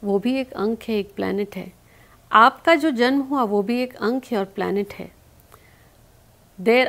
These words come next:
are some shapes, कुछ शेप लोगों में अंकों से जुड़े हुए हैं, उन अंकों के साथ अलाइनमेंट उन शेप्स का होना चाहिए। जब वो कंपैटिबिलिटी होती है, जैसे शादी के लिए व्यक्ति कंपैटिबिलिटी देखता है,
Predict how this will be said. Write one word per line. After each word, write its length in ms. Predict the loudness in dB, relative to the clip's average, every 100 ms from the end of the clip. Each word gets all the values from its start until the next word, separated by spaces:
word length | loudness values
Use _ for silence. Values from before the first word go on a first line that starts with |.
| 4
are 240 | 4 4 2
some 240 | 0 -2 -2
shapes, 420 | -2 -2 -2 -10 -18 -20 _ -6
कुछ 180 | -6 -6
शेप 440 | -2 0 0 0
लोगों 340 | 0 2 2 2
में 380 | 0 -2 -4 -8 -12 -4
अंकों 420 | -4 -2 -4 -4
से 160 | -4 -4
जुड़े 240 | -2 0
हुए 320 | 0 0 -2
हैं, 260 | -4 -8 -14 _ _ _ _ -20 _ _ 2
उन 220 | 4 6
अंकों 500 | 4 4 4 4 4
के 140 | 2
साथ 280 | 4 4 2
अलाइनमेंट 720 | 0 2 2 2 0 -2 -4 -8 _ _ _ _ _ _ _
उन 140 | -4 -2
शेप्स 440 | -4 -4 -4 -4
का 100 | -4
होना 360 | -2 -2 -2 -4
चाहिए। 420 | -4 -8 -6 -10 -14 _ _ -14
जब 260 | -6 -6 -4
वो 140 | -2 -2
कंपैटिबिलिटी 880 | -2 0 0 0 -2 -2 -2 -2
होती 360 | -2 -2 -4 -6
है, 80 | -6 -12 _ -18
जैसे 180 | -12 -10
शादी 360 | -6 -6 -6 -6
के 120 | -6
लिए 140 | -4
व्यक्ति 280 | -6 -8 -12
कंपैटिबिलिटी 800 | -8 -6 -6 -6 -6 -6 -6 -8
देखता 360 | -8 -10 -12
है, 120 | -16